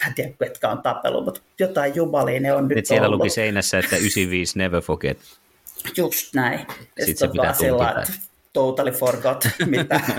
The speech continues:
Speaker 2: <laughs>
Speaker 1: ja Jukka.
Speaker 2: No.
Speaker 1: Et se on niinku semmoista kamaa. Mut siis sen jälkeen tosiaan, kun se,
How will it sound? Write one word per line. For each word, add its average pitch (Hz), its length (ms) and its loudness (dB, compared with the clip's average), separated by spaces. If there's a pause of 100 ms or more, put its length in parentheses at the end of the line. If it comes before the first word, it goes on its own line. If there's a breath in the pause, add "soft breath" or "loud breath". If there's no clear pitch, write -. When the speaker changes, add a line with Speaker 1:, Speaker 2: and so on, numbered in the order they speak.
(100)
Speaker 2:
<laughs> - 300 -2
Speaker 1:
ja 165 240 2
Jukka. 190 400 0
Speaker 2:
No. - 160 -2 (640 loud breath)
Speaker 1:
Et - 120 0
se 202 80 0
on 196 80 4
niinku 202 140 -2
semmoista 196 480 0
kamaa. 139 360 -2
Mut 190 180 -2
siis 196 260 0
sen 202 120 2
jälkeen 180 260 0
tosiaan, 160 320 0
kun 147 100 -4
se, 143 220 -2